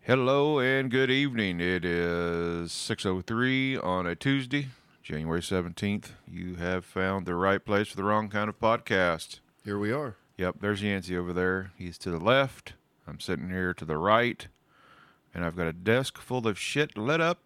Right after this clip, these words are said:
Speaker 1: Half of 'em are running on dead battery. I don't understand why. I wonder why that is. Never had a problem with this before. But now suddenly we have problems.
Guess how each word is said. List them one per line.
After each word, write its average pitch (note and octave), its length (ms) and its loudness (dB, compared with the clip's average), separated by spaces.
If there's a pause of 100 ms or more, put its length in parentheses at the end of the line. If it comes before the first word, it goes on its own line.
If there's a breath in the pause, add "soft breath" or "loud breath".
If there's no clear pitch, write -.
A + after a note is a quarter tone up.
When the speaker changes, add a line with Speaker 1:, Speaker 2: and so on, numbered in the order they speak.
(120)
Speaker 1:
Half C#3 300 2
of C#3+ 160 2
'em C#3 100 -2
are A2+ 60 2
running B2 300 2
on B2+ 380 0
dead G#2+ 280 2
battery. D2+ 600 2 (760 soft breath)
I E2+ 80 -6
don't F#2 200 -2
understand E2+ 480 -2
why. C#2 420 -2 (1000)
I D#3+ 40 -12
wonder D3 140 -8
why F#2+ 120 0
that D#2+ 160 0
is. C#2 380 -6 (280 loud breath)
Never C#3+ 140 2
had C#3 120 4
a A2+ 40 -2
problem G2+ 400 2
with D2+ 80 -10
this D#2+ 220 -6
before. D#2 480 -6 (720 soft breath)
But - 100 -12
now A2 220 4
suddenly E2+ 560 -2
we E2 140 -4
have D2 200 -4
problems. D#2+ 540 -2